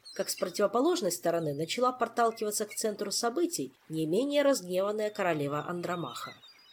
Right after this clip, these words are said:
«Я выслушаю вас, когда вам будет угодно. У меня дома», холодно ответил Шелар. «А его», он кивнул на Александра,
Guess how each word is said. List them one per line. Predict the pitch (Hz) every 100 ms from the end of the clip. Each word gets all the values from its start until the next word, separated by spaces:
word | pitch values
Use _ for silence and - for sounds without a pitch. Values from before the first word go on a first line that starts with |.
| - _ _ _ - _ - _ _ _
«Я | 143 156 160
выслушаю | 226 320 170 147 - 147
вас, | 139 135
когда | - 156 160
вам | 190 247
будет | 170 170 202
угодно. | 220 170 143 - 127 - - _ -
У | 160
меня | 175 190 185
дома», | 160 156 127 123 - _ _ _ _ _
холодно | - 170 233 233 240
ответил | - - 147 165 156
Шелар. | - 160 139 120 - _ _ _ _ _ _ _ -
«А | 160
его», | 160 170 165 294 339 - _ _ _ _
он | 151 151
кивнул | 147 147 156 151
на | 147
Александра, | 143 147 - 135 131 117